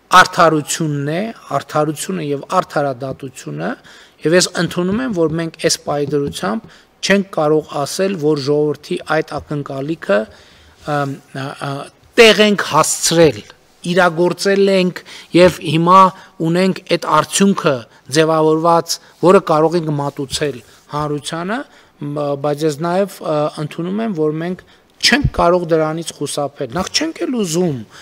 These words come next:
հանկարծ տպավորություն չ-, չստեղծվի, թե մենք ուզում ենք խուսափել։ Ը, չենք էլ ուզում և չենք էլ կարող։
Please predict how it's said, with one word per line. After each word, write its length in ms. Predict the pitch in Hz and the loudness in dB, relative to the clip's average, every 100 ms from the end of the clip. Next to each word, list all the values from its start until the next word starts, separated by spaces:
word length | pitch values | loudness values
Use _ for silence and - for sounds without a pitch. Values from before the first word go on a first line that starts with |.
| - 160 | -8 -4
հանկարծ 300 | 165 196 - | 2 2 2
տպավորություն 680 | 165 165 160 160 156 - 170 | 0 2 2 0 -2 -4 -6
չ-, 160 | - 156 | -4 -8
չստեղծվի, 760 | - - - 156 139 - 254 226 - - | -8 -12 -8 -8 -8 -6 -6 -6 -10 -16
թե 140 | - 151 | -8 -6
մենք 220 | 156 160 | -6 -6
ուզում 300 | 147 156 143 | -6 -6 -8
ենք 140 | 135 - | -10 -12
խուսափել։ 560 | 131 - 135 - - _ _ _ _ - | -10 -8 -10 -14 -20 _ _ _ _ -12
Ը, 100 | 143 139 139 135 - | -10 -10 -10 -14 -12
չենք 320 | - 202 202 208 | 0 0 4 2
էլ 140 | 202 | 4
ուզում 280 | 185 208 277 | 2 0 -2
և 80 | 208 | -4
չենք 300 | - 196 196 | -2 -4 -2
էլ 120 | 202 220 | -4 -4
կարող։ 460 | 170 156 127 - | -6 -6 -8 -14